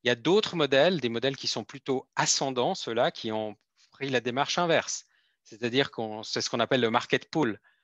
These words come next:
Autrement dit, on a un flux d'innovation qui part plutôt cette fois-ci des besoins des clients et puis on s'adapte à cela de manière, euh, plus ou moins forte jusqu'à trouver finalement la solution qui, euh, qui correspond le mieux.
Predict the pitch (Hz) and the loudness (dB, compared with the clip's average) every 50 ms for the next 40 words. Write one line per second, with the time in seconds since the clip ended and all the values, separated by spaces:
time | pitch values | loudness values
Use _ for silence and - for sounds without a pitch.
0 | _ _ _ _ 113 - - 120 117 117 120 117 131 151 160 175 165 - _ _ | _ _ _ _ -20 -10 -6 -4 -2 -2 0 0 0 0 0 0 -2 -6 _ _
1 | _ _ 117 113 113 107 107 101 - - 151 160 151 151 143 139 127 123 117 - | _ _ -8 -2 0 0 0 0 -2 -2 -2 -2 -2 0 0 2 2 2 2 2
2 | - - 165 170 - - 120 - - 113 - - - 151 151 - 165 147 - 135 | 2 0 -2 -2 -4 -8 -2 0 0 0 0 -4 -8 -12 -6 -4 -2 -2 -2 -4
3 | - - 127 120 - 135 127 113 113 101 101 120 139 147 143 147 143 139 127 - | -4 -4 -4 -2 -2 -2 -2 -2 -4 -2 0 0 0 2 2 0 -2 -2 -2 -4
4 | - 127 113 113 117 139 175 202 - _ - - - _ _ _ _ _ _ _ | -4 -4 -2 0 0 0 0 0 -4 _ -20 -20 -20 _ _ _ _ _ _ _
5 | _ 104 - - 131 135 139 123 110 - 120 110 110 127 135 - - - 117 - | _ -20 -20 -8 -4 -2 -2 0 0 0 0 2 4 2 2 2 2 0 -2 0
6 | - - 113 117 127 147 147 131 123 110 110 107 107 107 107 104 98 - 92 95 | 0 0 2 4 4 2 2 0 -2 -2 -4 -4 -6 -6 -6 -8 -8 -10 -12 -14
7 | - - _ _ _ - 120 120 120 113 110 104 95 - - 127 139 - - - | -14 -18 _ _ _ -20 -20 -18 -16 -10 -8 -8 -8 -4 0 2 2 2 0 -4
8 | - - - _ _ _ _ _ _ _ - - - - - 127 110 - - - | -12 -20 -20 _ _ _ _ _ _ _ -14 -8 -8 -4 -2 -2 -4 -4 -6 -10
9 | 139 120 123 127 135 143 - - 113 110 110 110 117 123 117 101 98 - - 120 | -6 -2 0 0 0 0 -4 -6 -8 -8 -6 -6 -4 -4 -4 -4 -4 -6 -8 -8
10 | 110 113 - - 131 123 - - - 110 113 113 104 - 104 104 101 101 98 - | -8 -8 -8 -8 -8 -10 -10 -14 -18 -16 -14 -12 -10 -8 -8 -6 -6 -8 -10 -12
11 | - _ _ _ _ - 120 107 107 - - - 120 113 107 95 95 90 - | -16 _ _ _ _ -10 -6 -6 -6 -6 -6 -8 -8 -8 -8 -10 -12 -14 -18